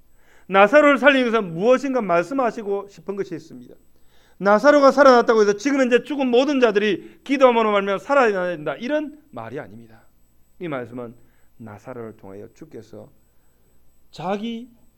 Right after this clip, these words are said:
입으로 계시하신 "나는 부활이며 나는 부활의 근원이며 나는 생명의 원천이다"라고 말씀하셨던 그 말씀을 확정적으로 보이신 것입니다.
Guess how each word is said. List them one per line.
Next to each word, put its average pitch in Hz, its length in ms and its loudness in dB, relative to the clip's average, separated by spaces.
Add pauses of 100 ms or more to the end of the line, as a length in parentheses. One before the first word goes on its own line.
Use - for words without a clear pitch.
(120)
입으로 165 300 -12
계시하신 98 600 -20
"나는 196 420 -12 (400)
부활이며 101 520 -20 (520)
나는 233 600 0
부활의 180 680 -2 (260)
근원이며 139 600 -8 (300)
나는 165 380 -6
생명의 208 480 -14
원천이다"라고 120 840 -14
말씀하셨던 107 760 -20 (120)
그 - 120 -8
말씀을 117 580 -12 (420)
확정적으로 202 880 -14 (140)
보이신 110 340 -18
것입니다. - 320 -20